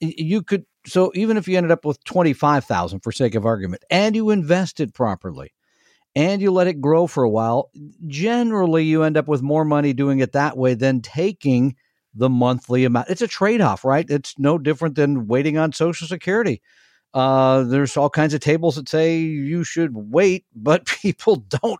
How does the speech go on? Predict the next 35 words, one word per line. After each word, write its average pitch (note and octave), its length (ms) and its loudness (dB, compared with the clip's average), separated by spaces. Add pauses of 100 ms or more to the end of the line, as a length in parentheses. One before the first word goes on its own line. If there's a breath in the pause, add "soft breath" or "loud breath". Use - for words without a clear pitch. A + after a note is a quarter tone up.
(160)
do G3 200 2
it - 100 -2
because E3 380 0
it's - 160 -12
emotional. F#3 760 -2 (440 loud breath)
So, D#3+ 420 2
um, C#3+ 380 0
I D#3 160 0
would F#3 220 0
probably D#3+ 500 -2
be D#3+ 40 4
in D3+ 120 2
favor D3 280 2
of B2 120 -2
just B2 160 -6
taking E3 360 -2
the, C#3+ 240 0 (560)
the C3 180 0
lump C3 360 0
sum, C3+ 440 0
investing C3+ 680 0
that, C3 320 2
and B2+ 180 2
then B2+ 180 2
living B2+ 320 0
off B2+ 200 0
the B2 80 -4
money, B2 240 2
whatever A#2+ 340 0
it G#2+ 60 -2
generates A#2+ 500 0
in A2 160 -6
my A2+ 140 -4
later G#2 320 -4
years. F#2+ 480 -8